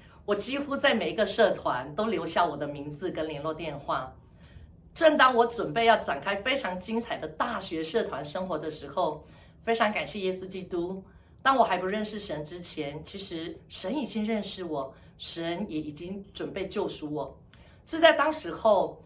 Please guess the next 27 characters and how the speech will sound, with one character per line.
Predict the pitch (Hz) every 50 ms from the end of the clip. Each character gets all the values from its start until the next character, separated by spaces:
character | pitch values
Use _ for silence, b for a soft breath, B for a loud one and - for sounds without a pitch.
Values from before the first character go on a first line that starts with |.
| B B
学 | B - 185
校 | 185 - 240 226
的 | 202 196 175 175 175
基 | 170 - 233 233
督 | 254 262 -
徒 | - 170 156 151
社 | 151 - 226 208 185
团， | 185 - - 139 135 131 127 139 - B B B B B B
他 | - 247
们 | 277 269 262
联 | 240 208 170 156 180 196
合 | 190 - - 160 151 147 151
举 | 151 - - 151
办 | 143 190 190 170
了 | 156
一 | 147 147 147
个 | 147 175 165 156 147 143
活 | 147 - - - 143 135
动， | 131 - 208 190 - - - - -
举 | - - 160
办 | 156 208 202 175
了 | 160 160
一 |
个 | 160 170 170 160
布 | 156 160 - 254
道 | 277 277 269 190
会， | 190 - - 208 - -